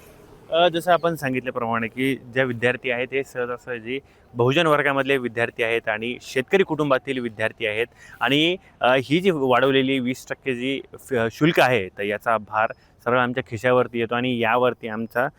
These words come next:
जो शैक्षणिक, अ, जे आमचं शिक्षण सुरू आहे, तर त्यावरती देखील याचा परिणामही होऊ शकतो,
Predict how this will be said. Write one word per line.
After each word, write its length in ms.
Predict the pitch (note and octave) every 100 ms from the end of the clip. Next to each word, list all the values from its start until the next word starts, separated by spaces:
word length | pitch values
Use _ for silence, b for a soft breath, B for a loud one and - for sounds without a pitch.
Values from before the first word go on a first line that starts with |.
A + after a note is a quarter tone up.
| b b D#3
जो 140 | G3 D3+
शैक्षणिक, 520 | - E3+ - F3 F3 D#3 - C#3+
अ, 480 | C#3 C3+ C3 C3+
जे 200 | C3 D#3
आमचं 280 | E3 B2+ D3+
शिक्षण 280 | C3+ C3+ C#3
सुरू 240 | - C3+
आहे, 140 | B2+ G2
तर 120 | A2+
त्यावरती 460 | - A#2+ B2+ C3 C#3
देखील 280 | B2+ C3
याचा 200 | B2 C3
परिणामही 720 | B2 C3 B2+ B2+ C3 B2 D3 E3+ b b b -
होऊ 140 | F3 G#3
शकतो, 440 | C#3+ G2+ A2+